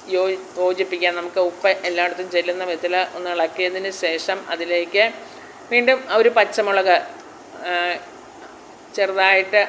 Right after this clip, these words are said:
അരിഞ്ഞ് അതിലേക്ക് ഇട്ട് കൊടുക്കാം. അതിനുശേഷം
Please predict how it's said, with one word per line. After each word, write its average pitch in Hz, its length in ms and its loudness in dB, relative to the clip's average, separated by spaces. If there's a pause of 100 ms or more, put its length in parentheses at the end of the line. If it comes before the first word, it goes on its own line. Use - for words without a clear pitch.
അരിഞ്ഞ് 185 460 0 (220)
അതിലേക്ക് 180 680 0
ഇട്ട് 180 240 -4
കൊടുക്കാം. 180 440 0 (4000)
അതിനുശേഷം 226 640 2